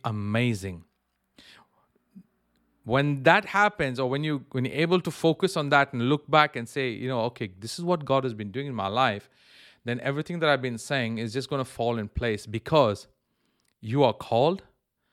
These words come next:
you are appointed, His Spirit dwells in you,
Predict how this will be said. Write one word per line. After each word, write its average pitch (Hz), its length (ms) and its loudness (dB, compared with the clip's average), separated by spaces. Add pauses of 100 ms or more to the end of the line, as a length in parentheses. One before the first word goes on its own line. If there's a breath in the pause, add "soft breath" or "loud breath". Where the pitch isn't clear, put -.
(320)
you 110 180 -4
are 107 40 0
appointed, 131 680 -2 (500)
His - 180 -16
Spirit 139 420 0
dwells 143 300 6
in 147 100 -6
you, 160 240 -10